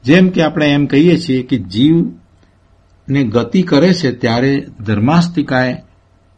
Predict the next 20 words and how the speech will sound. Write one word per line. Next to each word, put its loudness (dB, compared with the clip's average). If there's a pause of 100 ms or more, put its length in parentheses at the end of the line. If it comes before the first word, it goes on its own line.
નિમિત્ત 2
હોય -4
છે. -16 (1080)
તો 0
જીવ 2
ગતિ 2
કરે 2
છે -2
ત્યારે -2
ગતિ -2
થઈ, 2
એટલે -2
એક -2
ક્રિયા 2
થઈ, 0
પરિણમન -2
થયું, -2 (1080)
એટલે -2
નૈમિતિકપણે -2
એ 0